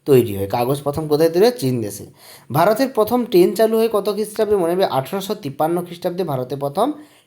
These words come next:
ট্রেন চলাচল শুরু হয়। কত সালে? আঠারোশো তিপ্পান্ন খ্রিস্টাব্দে। ঘুনি কি? না ঘুনি হচ্ছে মাছ ধরার বস্তু। তোমরা জানো যারা গ্রামগঞ্জে বসবাস করে তারা কিন্তু জানবে যে ঘুনি জিনিসটা কি।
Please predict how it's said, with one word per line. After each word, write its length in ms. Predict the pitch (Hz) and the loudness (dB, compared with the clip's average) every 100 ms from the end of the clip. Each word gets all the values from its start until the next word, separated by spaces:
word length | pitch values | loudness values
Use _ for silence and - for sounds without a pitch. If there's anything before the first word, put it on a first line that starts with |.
| _ | _
ট্রেন 180 | 160 185 | -2 0
চলাচল 420 | 175 131 120 202 247 | 2 2 2 0 -2
শুরু 260 | - 254 | -2 0
হয়। 200 | 151 95 87 | 0 -2 -6
কত 200 | - 120 | -12 -6
সালে? 220 | 151 190 | 2 4
আঠারোশো 400 | 240 147 139 262 294 - - _ - | 4 4 0 -2 -2 -10 -20 _ -6
তিপ্পান্ন 300 | 220 220 156 | 2 4 4
খ্রিস্টাব্দে। 380 | 131 113 95 107 | 0 -6 -8 -6
ঘুনি 420 | 127 147 208 262 | -4 2 4 4
কি? 200 | - 233 240 - - - - | 2 -6 -8 -14 -20 -20 0
না 80 | - | 2
ঘুনি 360 | 180 123 165 214 | 2 2 4 6
হচ্ছে 220 | 226 233 | 4 4
মাছ 240 | 202 143 165 165 | 2 2 2 2
ধরার 240 | 190 190 | 4 4
বস্তু। 320 | 160 156 156 160 | 2 -2 -2 -2
তোমরা 260 | 156 170 | 0 0
জানো 280 | 165 160 180 | 2 2 2
যারা 180 | 156 170 | 4 2
গ্রামগঞ্জে 640 | 160 123 131 151 165 185 185 | 2 0 2 0 0 0 0
বসবাস 400 | 135 151 190 180 | -2 0 0 0
করে 240 | - 113 104 - - - - | -4 -4 -6 -14 -20 -20 -2
তারা 200 | 151 165 | 0 2
কিন্তু 260 | 185 202 202 | 2 2 4
জানবে 400 | 143 143 147 143 | 4 2 2 0
যে 120 | 156 | -2
ঘুনি 340 | 156 127 160 180 | -4 -2 0 0
জিনিসটা 380 | 180 190 185 196 | 0 -2 -2 -4
কি। 340 | 185 190 277 | -4 -8 -8